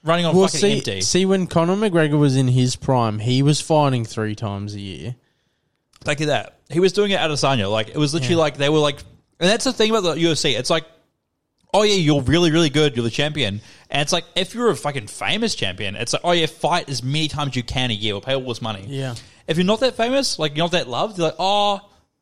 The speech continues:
Speaker 1: yeah, you only get one fight a year."
Speaker 2: Which
Speaker 1: But it's against some fucking opponent
Speaker 2: But
Speaker 1: that's gonna
Speaker 2: it's
Speaker 1: destroy
Speaker 2: weird, though.
Speaker 1: you.
Speaker 2: John Jones, like, fights fucking once a year.
Speaker 1: Yeah.
Speaker 2: And, and he's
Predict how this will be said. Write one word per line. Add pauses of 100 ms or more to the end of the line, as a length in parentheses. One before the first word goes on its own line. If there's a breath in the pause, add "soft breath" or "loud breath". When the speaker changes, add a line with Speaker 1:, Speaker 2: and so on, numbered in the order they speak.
(200)
Speaker 1:
yeah,
you
only
get
one
fight
a
year."
Speaker 2:
Which
Speaker 1:
But
it's
against
some
fucking
opponent
Speaker 2:
But
Speaker 1:
that's
gonna
Speaker 2:
it's
Speaker 1:
destroy
Speaker 2:
weird,
though.
Speaker 1:
you.
Speaker 2:
John
Jones,
like,
fights (440)
fucking
once
a
year. (140)
Speaker 1:
Yeah. (420 loud breath)
Speaker 2:
And,
and
he's